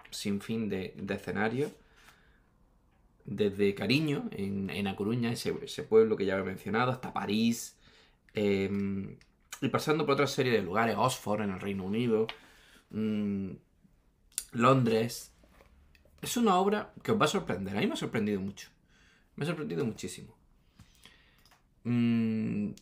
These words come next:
¿quién es, quién es la autora? Se llama Inés. Me encanta que el libro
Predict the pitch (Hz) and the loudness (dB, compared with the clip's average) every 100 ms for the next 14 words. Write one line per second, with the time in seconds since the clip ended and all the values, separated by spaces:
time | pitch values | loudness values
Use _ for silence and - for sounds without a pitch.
0 | - 196 208 196 - - - - - - | 6 8 8 4 0 -4 -8 -14 -18 -6
1 | 135 175 165 131 - - - _ _ _ | 0 0 0 -4 -6 -10 -14 _ _ _
2 | _ - 104 101 98 95 104 135 185 - | _ -8 -2 0 2 0 0 0 -2 -10
3 | _ _ - - _ _ - 151 190 160 | _ _ -20 -20 _ _ 2 4 6 2
4 | 156 - - _ _ _ _ _ _ _ | 0 -2 -10 _ _ _ _ _ _ _
5 | _ _ _ - - _ _ _ _ _ | _ _ _ -20 -20 _ _ _ _ _
6 | _ _ _ 131 131 202 220 220 170 156 | _ _ _ 2 4 4 6 4 6 4
7 | 196 196 202 - | 8 8 8 4